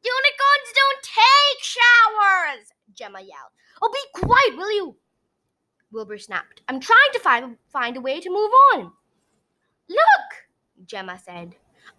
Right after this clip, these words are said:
"A door with a passcode and a clue." Wilbur looked at where Gemma was looking. The clue was zero nine seven,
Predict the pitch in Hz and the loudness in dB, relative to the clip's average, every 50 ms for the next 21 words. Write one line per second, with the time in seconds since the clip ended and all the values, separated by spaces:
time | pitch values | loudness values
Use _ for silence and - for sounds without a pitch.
0 | _ _ 349 - 170 254 247 415 466 466 466 403 294 208 - - _ _ _ _ | _ _ -4 -4 -2 0 0 2 2 2 2 0 0 -2 -4 -12 _ _ _ _
1 | _ _ _ _ _ _ - 339 392 381 - 415 403 - - - - - - 508 | _ _ _ _ _ _ -8 -6 -6 -2 -2 -2 -2 -2 -6 -6 -4 0 0 0
2 | 508 508 - - - - 381 349 320 285 240 226 - - _ _ _ - - 427 | 0 0 -6 -14 -14 -10 -8 -6 -4 -4 -4 -6 -8 -14 _ _ _ 0 2 4
3 | 466 480 494 480 440 - 988 1017 440 440 466 - - - 440 440 453 466 480 466 | 4 4 4 2 -2 -4 -2 0 0 0 -2 -4 -8 -8 -8 -6 -6 -6 -4 -4
4 | 403 277 208 165 175 _ _ _ _ _ _ _ _ _ _ _ _ _ _ _ | -4 -6 -6 -10 -16 _ _ _ _ _ _ _ _ _ _ _ _ _ _ _
5 | _ _ _ _ _ _ _ _ _ 240 269 349 381 330 415 403 320 302 359 370 | _ _ _ _ _ _ _ _ _ -12 -10 -10 -8 -6 -6 -6 -4 -6 -8 -10
6 | _ _ _ _ _ _ _ _ 254 254 190 180 226 233 240 247 254 220 190 - | _ _ _ _ _ _ _ _ -16 -16 -16 _ -12 -12 -10 -10 -12 -12 -12 -10
7 | - 247 240 240 214 190 180 175 175 185 185 180 - 185 180 180 180 _ _ _ | -8 -8 -6 -6 -8 -10 -10 -14 -16 -20 -20 -18 -18 -18 -18 -18 -20 _ _ _
8 | _ _ _ _ _ _ _ _ _ _ _ - 185 214 214 - - 262 311 349 | _ _ _ _ _ _ _ _ _ _ _ -8 -6 -6 -6 -4 -2 2 4 6
9 | 381 403 320 247 226 247 262 185 180 170 170 - - _ _ _ _ _ _ _ | 6 6 6 4 4 2 2 0 -4 -10 -16 -20 -20 _ _ _ _ _ _ _
10 | _ _ _ _ _ _ _ _ _ _ - - _ _ _ _ _ 208 233 311 | _ _ _ _ _ _ _ _ _ _ -20 -20 _ _ _ _ _ -4 -2 0
11 | 359 403 427 427 392 359 302 277 247 247 240 - - 226 190 185 196 190 170 185 | 2 4 4 2 2 2 2 0 0 -2 -6 -6 -6 -4 -4 -4 -4 -6 -6 -8
12 | 196 | -10